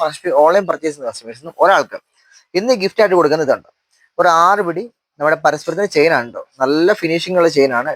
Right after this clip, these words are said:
ഡെയിലി യൂസ് ചെയ്യാൻ പറ്റുന്ന ചെയിൻ ആണ്. ഇതാണ് ഇന്ന് ഗിഫ്റ്റ് ആയിട്ട് കൊടുക്കുന്നത്. അപ്പൊ നിങ്ങളുടെ എല്ലാവരുടെയും അഭിപ്രായങ്ങൾ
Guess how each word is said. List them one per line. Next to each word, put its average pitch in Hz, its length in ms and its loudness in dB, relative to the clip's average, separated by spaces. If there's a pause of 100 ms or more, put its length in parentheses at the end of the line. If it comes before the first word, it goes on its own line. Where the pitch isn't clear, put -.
(140)
ഡെയിലി 156 260 4 (100)
യൂസ് 175 180 0
ചെയ്യാൻ 196 160 2
പറ്റുന്ന 139 240 -4
ചെയിൻ 113 180 -4
ആണ്. 127 80 -16 (520)
ഇതാണ് 208 220 4
ഇന്ന് 190 160 -2
ഗിഫ്റ്റ് 151 180 -4
ആയിട്ട് 160 100 4
കൊടുക്കുന്നത്. 131 320 -4 (180)
അപ്പൊ 143 160 -16
നിങ്ങളുടെ 160 240 2
എല്ലാവരുടെയും 170 300 2
അഭിപ്രായങ്ങൾ 175 360 0